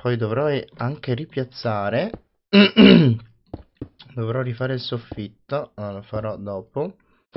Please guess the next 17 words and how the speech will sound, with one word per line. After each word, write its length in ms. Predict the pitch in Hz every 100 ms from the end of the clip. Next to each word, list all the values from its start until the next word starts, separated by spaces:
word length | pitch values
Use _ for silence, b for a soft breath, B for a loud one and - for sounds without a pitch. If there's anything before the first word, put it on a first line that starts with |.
| B B _
con 260 | 107 107
calma. 680 | 104 101 101 101 107 127 156 117
Intanto 440 | 107 - 113 107
adesso 460 | 104 104 107 113 -
andiamo 500 | 104 104 107 110 104
avanti 680 | 101 107 113 120 117 156 170 B B B B _
in 120 | 110
questa 300 | 113 110 113
maniera 400 | 107 107 113 160
qui, 300 | - - - - - _ _ _ - _
mettendo 640 | 143 - 110 101 107 107
queste 320 | 110 110 -
colonnati, 720 | 113 120 117 107 101 101 -
e 60 | 127
adesso 280 | 107 - 110
li 240 | 107 117 -
rinforziamo 800 | 120 139 131 123 - 123 117